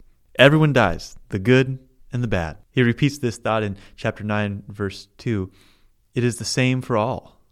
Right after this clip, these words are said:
since the same event happens to the righteous and the wicked, to the good and the evil, to the clean and the unclean, to him who sacrifices and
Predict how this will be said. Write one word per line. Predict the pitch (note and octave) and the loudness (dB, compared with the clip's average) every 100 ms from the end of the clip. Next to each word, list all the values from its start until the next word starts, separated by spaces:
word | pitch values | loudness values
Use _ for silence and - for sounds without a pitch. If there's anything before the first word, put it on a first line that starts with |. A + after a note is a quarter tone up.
| _ | _
since | - - A#2+ - | -12 -4 -4 -4
the | A2 | -10
same | - - C3 D3 D#3+ - | -6 -2 0 0 -4 -4
event | E3 A#2+ G2 F#2 - | -4 0 -2 -2 -12
happens | - B2+ B2 F#2+ G2 | -10 -6 -4 -6 -8
to | G2+ | -6
the | F2+ | -2
righteous | F2 F#2 - C3+ - A#2 | -2 -2 -6 -16 -10 -8
and | A#2 | -4
the | |
wicked, | A#2 C#3 E2+ - _ _ _ _ _ _ | -4 -4 -8 -12 _ _ _ _ _ _
to | - | -6
the | G#2 | -4
good | G#2 A#2 D3 _ - | 0 -2 -2 _ -10
and | C3 | -4
the | B2+ | -2
evil, | D#3 D3+ - - - _ | -2 -4 -8 -14 -20 _
to | - | -6
the | G2 - _ - | -6 -8 _ -10
clean | C3 B2 D3+ F#3 - - | -4 -2 -4 -6 -12 -10
and | G#2 | -6
the | G#2+ | -4
unclean, | C#3+ E3 - E2+ F2+ _ _ | -4 -4 -6 -10 -12 _ _
to | - A2 | -6 -4
him | C3 D3 C#3 | -2 -2 -2
who | B2 | -4
sacrifices | - G#2+ C3 D3+ C#3+ C#3 D#3+ F3+ B2+ | -4 -2 -2 -4 -2 -2 -4 -8 -6
and | G#2+ | -6